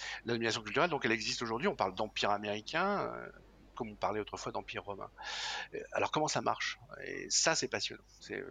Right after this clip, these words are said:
vraiment quelque chose de passionnant. Et je, j'ai des souvenirs de l'avoir en-, enseigné à l'université. Et, euh, c'était vraiment un sujet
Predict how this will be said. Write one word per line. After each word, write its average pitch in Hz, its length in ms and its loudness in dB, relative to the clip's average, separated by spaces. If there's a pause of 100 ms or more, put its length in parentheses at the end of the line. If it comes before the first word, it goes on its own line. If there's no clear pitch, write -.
vraiment 135 240 0
quelque - 160 -4
chose 120 100 -6
de 107 60 -10
passionnant. 123 420 0
Et 120 160 2 (380)
je, - 160 4 (460)
j'ai 107 260 -4
des - 80 -6
souvenirs 117 360 -2
de 95 140 -6
l'avoir 98 500 2
en-, 104 200 -8
enseigné 110 260 -6
à 104 40 -4
l'université. 104 580 -6
Et, 101 60 -4
euh, 98 80 -4 (360)
c'était - 300 -8
vraiment 113 420 -2 (220)
un 143 80 2
sujet 127 440 -4